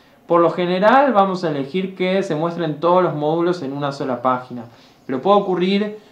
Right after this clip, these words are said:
o que el curso sea muy largo y tenga muchos módulos, entonces sea preferible paginarlo, o que los módulos sean muy largos, cada módulo ocupe mucho espacio,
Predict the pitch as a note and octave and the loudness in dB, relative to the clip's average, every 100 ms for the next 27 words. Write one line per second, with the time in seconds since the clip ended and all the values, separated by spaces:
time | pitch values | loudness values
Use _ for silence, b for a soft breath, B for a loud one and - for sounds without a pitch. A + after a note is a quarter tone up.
0 | B C#3 C#3+ C#3 G3 F#3 G3 F#3 D#3+ E3+ | B -8 -6 -4 -4 -6 -2 0 2 4
1 | G3+ F#3+ F3+ F#3 F3+ D#3+ D#3 D3+ D3 F3 | 4 6 6 6 4 2 -2 -2 0 -2
2 | E3+ E3+ C#3+ D#3+ D#3+ D#3+ D3+ D#3+ E3 C#3 | -2 -4 0 2 4 2 0 -2 -4 -6
3 | C3+ C3+ D3 C#3+ - C#3 B2+ B2 A#2+ B2 | -10 -10 -10 -10 -6 -4 -4 -4 -6 -6
4 | C3 B2+ B2 - C3+ D#3 D#3+ D3+ C#3+ D3+ | -4 -4 -6 -10 -6 0 0 0 -4 -6
5 | - B B B C#3 D3 C#3+ C3 D#3 G3 | -10 B B B -8 -2 -2 0 4 4
6 | F#3+ E3 C#3+ D3+ D3 C#3 D#3 E3 E3 E3+ | 4 2 0 -2 -4 -2 -2 0 2 4
7 | D#3 D3+ C#3+ C#3 - D#3 D3 C#3+ D3 D3 | 4 2 -2 -6 -4 0 0 0 -2 -2
8 | C3+ B2 B2 B2 B2 D3+ D#3 D3+ - D#3 | -2 -4 -4 -4 -2 -2 -4 -6 -4 0
9 | C#3+ C#3+ D3 D3 | -2 -2 -12 -12